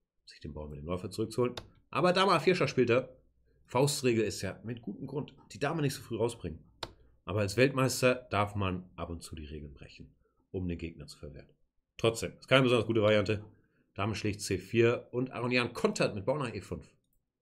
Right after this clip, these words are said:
Sagt hier, du hast Zeit verschwendet mit der Dame im Zentrum. Konter ich. Schlägt, schlägt, Bauer schlägt, Springer nach G vier. Schwarzer Bauern weniger, aber Aronian scheint es hier zu kennen,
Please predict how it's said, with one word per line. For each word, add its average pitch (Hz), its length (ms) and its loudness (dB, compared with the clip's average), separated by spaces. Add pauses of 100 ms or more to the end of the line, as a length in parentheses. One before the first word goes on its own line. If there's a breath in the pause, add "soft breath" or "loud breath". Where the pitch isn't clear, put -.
(160)
Sagt - 260 -18
hier, 170 280 0
du 135 140 -2
hast 139 80 -2
Zeit 131 120 2
verschwendet 107 360 -2
mit 98 100 -6
der 98 140 2
Dame 104 220 0
im 87 100 -6
Zentrum. - 400 -10 (680)
Konter 151 300 6
ich. - 160 -6 (880)
Schlägt, 143 220 4
schlägt, 147 360 6 (380)
Bauer 113 180 2
schlägt, 127 420 4 (580)
Springer 113 260 2
nach 110 80 -8
G 113 100 4
vier. 127 420 6 (280)
Schwarzer 139 320 2
Bauern 131 200 2
weniger, 131 480 4
aber 101 280 0
Aronian 104 380 2
scheint 104 160 0
es 90 60 -2
hier 90 100 -2
zu - 80 -14
kennen, 90 280 -4